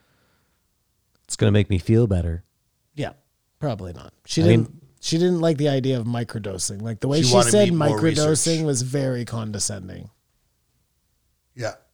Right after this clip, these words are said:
Speaker 3: I think she was staunchly against it.
Speaker 1: Well, she's
Speaker 3: And was
Speaker 1: entitled to her
Speaker 3: diplomatic.
Speaker 1: opinion, yeah.
Speaker 3: Absolutely.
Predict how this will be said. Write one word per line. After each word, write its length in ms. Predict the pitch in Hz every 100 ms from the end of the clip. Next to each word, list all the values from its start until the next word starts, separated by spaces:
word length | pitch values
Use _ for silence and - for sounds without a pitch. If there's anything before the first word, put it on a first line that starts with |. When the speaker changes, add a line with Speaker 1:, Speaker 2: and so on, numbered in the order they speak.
| _
Speaker 3:
I 120 | 101
think 180 | 104 113
she 80 | 98
was 120 | 101
staunchly 460 | - 101 92 98 92
against 320 | 87 90 -
it. 100 | - _ _ - - _ - -
Speaker 1:
Well, 220 | 104 135
she's 280 | - 110 113
Speaker 3:
And 80 |
was 80 | 101
Speaker 1:
entitled 300 | 110 107 101
to 60 | 101
her 60 |
Speaker 3:
diplomatic. 200 | 95 95 87
Speaker 1:
opinion, 340 | 95 123 135
yeah. 180 | 107 123 - 110
Speaker 3:
Absolutely. 480 | 113 110 151 185